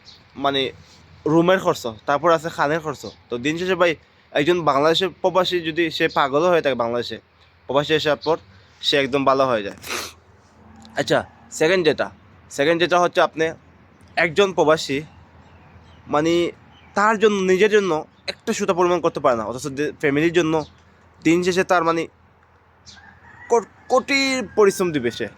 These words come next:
সে আপনার ওভার ডিউটি করে, অনেক মানুষ আছে আমি দেখছি কাজ করতে করতে করতে ভাই ক্লান্ত, তারপর ওভার ডিউটি করে। এরকম কেন রে ভাই? মানে ফ্যামিলির মানুষ, ফ্যামিলির মানুষ যদি একটু শান্তি দেয় না, ফ্যামিলির মানুষ যদি একটু শান্তি দেয়, তাদের জন্য তো আমরা করতেছি,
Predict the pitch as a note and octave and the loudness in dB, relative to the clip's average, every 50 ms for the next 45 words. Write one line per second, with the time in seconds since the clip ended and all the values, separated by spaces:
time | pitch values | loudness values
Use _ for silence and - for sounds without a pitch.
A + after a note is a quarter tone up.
0 | - - - - - - - - - - - D3+ D#3 E3 E3+ E3+ F3+ E3+ - - | -20 -20 -20 -20 -20 -20 -20 -14 -8 -2 2 4 6 6 6 6 6 4 2 -2
1 | _ _ - _ _ - _ _ - - D3 D#3 - E3+ F3 F3+ F3+ F3 E3 E3 | _ _ -20 _ _ -20 _ _ -8 -4 -4 -4 -2 -2 0 0 0 0 -2 -4
2 | - - - - - F#3+ G3 F#3 G#3+ G3+ F3 F#3 F#3 D3 E3+ D3 C#3+ D3 F3+ A3 | -10 -20 -14 -6 -2 0 2 2 2 2 4 2 2 2 2 0 2 2 2 0
3 | B3 A3+ A#3+ A#3 A3 G3 F#3+ D3+ E3 D3 C#3 C3+ C3 - - - - - - _ | 0 -2 -2 -2 -2 -2 -2 -2 -2 -2 0 -2 -4 -4 -6 -18 -20 -20 -20 _
4 | - - - - - - - E3 F3+ G3 F#3+ - - G#3 G3 - A3 G3+ G#3 G#3+ | -20 -20 -20 -20 -12 -4 0 0 2 0 0 -2 -4 -4 -2 0 -2 0 0 0
5 | E3 - G#3+ - A3 A3 F#3 E3 A3 F#3+ G3 G#3 G3 D#3+ F#3 F#3+ F#3 F#3 E3+ C#3+ | -2 -2 -6 -4 -4 -4 -4 -4 -4 0 0 0 0 0 0 2 2 2 0 -2
6 | D3+ B2+ G#2 - _ _ - - C#3 C#3+ D#3 E3 E3 D#3 E3+ E3+ D#3 E3 C3+ B2+ | -4 -4 -4 -6 _ _ -8 -4 -2 2 4 4 4 4 4 2 2 0 -2 -2
7 | B2+ A#2 G#2+ G2+ - - _ _ _ _ _ - C3+ D#3+ F3 F3+ F#3 D#3 E3 D#3+ | -6 -6 -8 -12 -12 -18 _ _ _ _ _ 0 2 2 2 0 0 0 0 2
8 | D#3 D3 B2 A2+ A2 A#2 A#2+ - - - - - - - - - - C3 C#3+ D3 | 2 2 0 0 -2 -4 -8 -10 -18 -20 -20 -20 -20 -20 -18 -10 -6 -4 -4 -2
9 | - F#3+ F#3 F3 F#3 G3 G#3+ A#3+ A#3+ A#3+ A3 G#3 E3 C#3 B2+ A#2+ - - F3+ D#3+ | 0 0 2 2 2 0 0 2 2 2 2 2 0 0 -2 -6 -6 -4 -2 0
10 | E3 F3+ G#3 A3+ A3 F#3+ F3 D#3+ E3 E3+ D#3+ F#3 F3 E3 D#3 - E3+ - F3 C#3 | 0 2 0 2 2 2 0 0 0 0 2 2 2 2 0 -4 -6 -4 -2 -2
11 | B2+ A#2 D#3 C#3+ C#3+ B2 A2 A#2+ D3+ - _ _ _ _ _ - _ - - _ | -2 -2 -4 -2 -2 -2 -2 -4 -6 -8 _ _ _ _ _ -20 _ -20 -20 _
12 | _ _ - A2+ A#2+ C3+ E3 G#3 G#3+ G3 F#3 F#3 F3 F#3 F3 F#3 E3+ E3+ F3 F3 | _ _ -8 -6 -2 0 2 2 2 2 2 0 0 -2 -2 -2 -4 -4 -4 -4
13 | F3+ D#3 D3+ D#3+ D#3+ - F3+ G#3 G#3 A#3 G#3+ A3 G3 F#3+ F3+ C#3+ E3+ D#3 C#3+ C#3 | -4 -4 -2 -4 -4 -2 -2 -2 0 2 2 2 2 2 0 2 0 0 2 0
14 | B2+ B2+ A#2 - A#2 - - G#2 | -2 -2 -6 -10 -12 -16 -16 -16